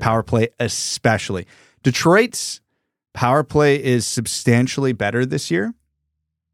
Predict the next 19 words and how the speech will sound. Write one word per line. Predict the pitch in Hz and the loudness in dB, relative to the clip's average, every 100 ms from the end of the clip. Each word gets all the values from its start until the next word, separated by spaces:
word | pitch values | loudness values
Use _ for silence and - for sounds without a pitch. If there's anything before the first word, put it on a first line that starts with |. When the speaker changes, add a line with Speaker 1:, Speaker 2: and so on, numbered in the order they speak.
| _ _ _ _ _ _ _ _ _ _ _ _ _ _ | _ _ _ _ _ _ _ _ _ _ _ _ _ _
Speaker 2:
based | 139 151 147 - - | 0 2 0 -4 0
entirely | 127 120 - 135 143 160 160 | 0 0 0 2 4 2 -2
and | 160 139 | -2 -4
solely | 123 - - 135 127 107 95 - _ _ _ - | -4 -4 0 0 0 -2 -6 -10 _ _ _ 2
on | 120 | 4
what | 120 110 | 6 4
they | 120 | 2
do | 107 113 113 | 0 0 -2
in | 120 110 | -2 -4
the | 107 | -2
offensive | 95 90 104 98 117 | -4 -4 -8 -10 -12
zone. | 107 - _ _ _ - | -14 -16 _ _ _ 2
This | 147 165 | 2 2
team | - 156 135 | 0 2 0
still | - 135 127 | 2 0 0
sucks | - - - - - - 120 - - - - _ _ _ _ _ - | -4 -10 -8 -8 -4 0 0 0 -8 -10 -12 _ _ _ _ _ 0
getting | 123 120 117 | 2 4 2
the | |
puck | - 117 - | 0 -2 -2